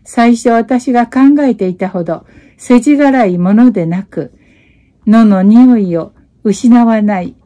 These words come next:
のんきなものであることも私に分かってきた。親子兄弟であるだけに、それぞれ肉親らしい愛情で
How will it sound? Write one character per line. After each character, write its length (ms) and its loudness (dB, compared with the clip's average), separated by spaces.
の 180 4
ん 120 2
き 140 -4
な 120 -2
も 140 -2
の 160 0
で 120 -2
あ 120 0
る 120 -4
こ 180 -8
と 160 -6
も 240 -10
私 460 -6
に 220 -10
分 200 -8
か 100 -8
っ 60 -10
て 260 -12
き 160 -20
た。 220 -20
親 280 0
子 180 -6
兄 140 -4
弟 180 0
で 300 -8
あ 140 0
る 140 0
だ 160 -6
け 200 -6
に、 420 -10
そ 180 0
れ 140 4
ぞ 160 0
れ 140 -2
肉 300 0
親 280 2
ら 140 0
し 320 -8
い 80 -20
愛 280 -2
情 280 -2
で 260 -6